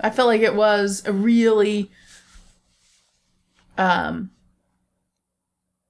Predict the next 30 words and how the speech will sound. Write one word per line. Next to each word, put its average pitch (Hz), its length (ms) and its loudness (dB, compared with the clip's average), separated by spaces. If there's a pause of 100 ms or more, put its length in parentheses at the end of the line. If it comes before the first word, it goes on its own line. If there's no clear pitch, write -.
(420)
now, 240 200 0
I 269 120 2
wasn't 277 520 0
totally 247 360 2
unaware 196 500 2
that 170 160 0
it - 20 -6
was 175 140 -6
Casey, 180 380 -2
Casey 185 340 -4
Affleck, 175 400 -2
only 208 180 0
because 202 340 2
he 202 120 2
is 214 180 2
usually 175 320 0
broody. 175 540 -4 (520)
And 202 140 2
there 202 60 4
were 196 100 6
moments 196 420 4
when 196 140 4
it 180 120 0
was 180 440 2
him 185 500 2
being 175 360 -2
this 170 180 -4
guy 185 540 0 (320)
and, 180 140 -4
like, 170 220 -2